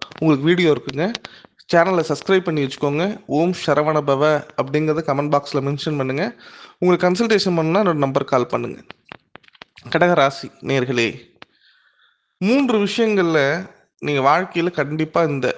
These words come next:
மூன்று மாதங்கள் கடந்தாலும் பரவாயில்ல, வரக்கூடிய நான்கு மாதங்கள்ல நீங்க தெரிந்திருக்கணும். முதல் விஷயம் என்ன அப்படின்னு பாத்தீங்கன்னா, உங்களுடைய அன்பை யாரிடமும் எதிர்பார்க்காதீர்கள்.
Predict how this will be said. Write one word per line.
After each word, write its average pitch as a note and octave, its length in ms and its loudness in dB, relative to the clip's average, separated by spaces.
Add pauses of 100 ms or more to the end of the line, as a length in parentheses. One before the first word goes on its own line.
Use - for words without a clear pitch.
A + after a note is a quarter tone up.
மூன்று F3 380 -2
மாதங்கள் E3+ 640 2
கடந்தாலும் D#3+ 600 0
பரவாயில்ல, C#3 460 0 (600)
வரக்கூடிய A#3 640 2
நான்கு E3 360 2
மாதங்கள்ல D#3+ 580 0
நீங்க D3+ 160 0
தெரிந்திருக்கணும். D3 680 -4 (800)
முதல் F3+ 420 2 (180)
விஷயம் F#3 580 -2 (160)
என்ன E3 240 0 (220)
அப்படின்னு C#3+ 360 -2
பாத்தீங்கன்னா, C3 480 -2 (1000)
உங்களுடைய D3 460 2 (180)
அன்பை F3+ 540 0 (480)
யாரிடமும் E3 680 0 (140)
எதிர்பார்க்காதீர்கள். D#3 1160 -2